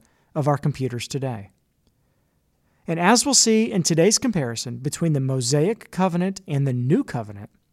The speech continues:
the New Covenant is a superior operating system. It's so superior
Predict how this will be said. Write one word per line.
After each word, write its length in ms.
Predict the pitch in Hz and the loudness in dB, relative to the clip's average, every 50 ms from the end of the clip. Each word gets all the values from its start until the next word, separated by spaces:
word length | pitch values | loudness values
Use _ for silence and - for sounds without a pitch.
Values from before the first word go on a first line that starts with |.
| _ _ _ _ _ _ _ _ _ _ _ _ _ _ _ _ _ _ - | _ _ _ _ _ _ _ _ _ _ _ _ _ _ _ _ _ _ -6
the 80 | 135 143 | -4 -2
New 300 | 131 131 139 160 208 269 | 0 2 4 6 4 4
Covenant 480 | - - 214 226 202 220 214 220 240 - | 4 2 0 0 2 2 0 0 -2 -2
is 160 | - 151 135 | -2 0 0
a 120 | 156 156 147 | 0 0 0
superior 920 | - - 165 147 - - - - 240 247 202 147 113 107 101 101 - _ _ _ _ _ _ _ _ _ _ _ _ _ | 0 -2 -4 -4 -8 -10 -6 -2 0 0 0 0 -2 -4 -10 -14 -18 _ _ _ _ _ _ _ _ _ _ _ _ _
operating 540 | - 123 135 123 - 127 127 123 120 123 123 | -6 -6 -4 -4 -4 -4 -4 -4 -4 -4 -4
system. 560 | 120 - - 135 - - - 120 113 113 - _ _ _ _ _ _ _ _ _ _ _ _ _ _ _ _ _ _ _ _ _ _ _ _ _ _ | -4 -4 -4 -4 -6 -6 -6 -10 -14 -18 -20 _ _ _ _ _ _ _ _ _ _ _ _ _ _ _ _ _ _ _ _ _ _ _ _ _ _
It's 180 | - 208 196 - | 0 2 4 6
so 220 | - - 254 302 | 6 6 6 6
superior 680 | 302 - - 190 - 143 135 113 104 107 107 101 131 156 | 6 2 0 -2 -2 -4 -4 -4 -6 -10 -12 -14 -16 -16